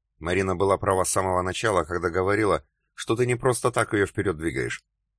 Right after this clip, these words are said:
Уж от кого это можно было ожидать, но только не от тебя. Максим стоял, облокотившись о стену, и слушал Михаила. Он знал, что лучше всего сейчас его не прерывать. Выговорится, наорется, а потом успокоится.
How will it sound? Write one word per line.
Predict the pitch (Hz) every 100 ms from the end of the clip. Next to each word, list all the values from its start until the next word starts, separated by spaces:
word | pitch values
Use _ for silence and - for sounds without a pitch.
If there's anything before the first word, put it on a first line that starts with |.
| _
Уж | 87 -
от | 98
кого | 104 104 107
это | 101
можно | 98 95 92
было | 87 92
ожидать, | 87 87 98 104 82
но | 90
только | 85 92 92
не | 85
от | 80
тебя. | - 67 62 - _ _ _ _ _ _ _ -
Максим | 95 - 131
стоял, | - 113 110
облокотившись | 98 98 104 107 - 95
о | 98
стену, | - 113 101
и | 95 92
слушал | - 98 92
Михаила. | 87 85 87 76 62 - _ _ _ _
Он | - 107
знал, | 101 123 104
что | -
лучше | 98 107 98
всего | - 110 123
сейчас | - - 110 -
его | 95 90 87 95
не | 85
прерывать. | 90 87 82 - - _ _ _ _ -
Выговорится, | 107 117 120 117 - 104
наорется, | 92 82 85 113 - 101 -
а | -
потом | 82 - 98
успокоится. | - 76 73 65 - 60